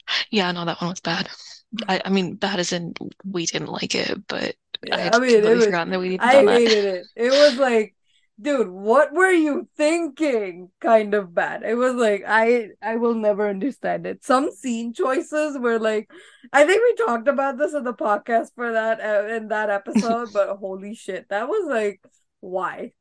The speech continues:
Speaker 2: Why are you even doing
Speaker 1: Yeah.
Speaker 2: this? I don't, I will never understand it. It was, I don't know. Let's
Speaker 1: Yeah,
Speaker 2: do,
Speaker 1: no, that one
Speaker 2: uh,
Speaker 1: was,
Speaker 2: yeah.
Speaker 1: like, a weird one, just in that, like,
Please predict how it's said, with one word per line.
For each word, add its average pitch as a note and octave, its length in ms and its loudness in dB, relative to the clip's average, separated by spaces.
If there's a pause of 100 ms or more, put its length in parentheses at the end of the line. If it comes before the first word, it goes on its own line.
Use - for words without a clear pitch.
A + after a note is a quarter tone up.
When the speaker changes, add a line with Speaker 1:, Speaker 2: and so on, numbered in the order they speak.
(120)
Speaker 2:
Why A3 320 0
are C4+ 60 0
you B3 240 -4
even G3+ 440 -4
doing G#3 400 -2
Speaker 1:
Yeah. G3 80 -6
Speaker 2:
this? F3+ 300 -8
I G3+ 280 2
don't, F#3+ 420 -4
I F3+ 240 -6
will F#3 180 -4
never E3+ 400 -4
understand - 560 -8
it. - 140 -12 (260)
It - 60 -6
was, F#3+ 260 -4 (280)
I F3+ 140 0
don't D#3 120 -4
know. - 180 -14 (1500)
Let's D#4 200 6
Speaker 1:
Yeah, F#4 200 8
Speaker 2:
do, - 0 -
Speaker 1:
no, F#3 140 2
that G3 140 -4
one A3 120 2
Speaker 2:
uh, A3 40 2
Speaker 1:
was, A3 100 4
Speaker 2:
yeah. G#3+ 300 4 (320)
Speaker 1:
like, - 460 -8
a G3+ 100 -4
weird G3 360 2
one, F#3 360 2
just - 240 -4
in A3+ 120 -8
that, A3+ 160 -8
like, G3 340 -8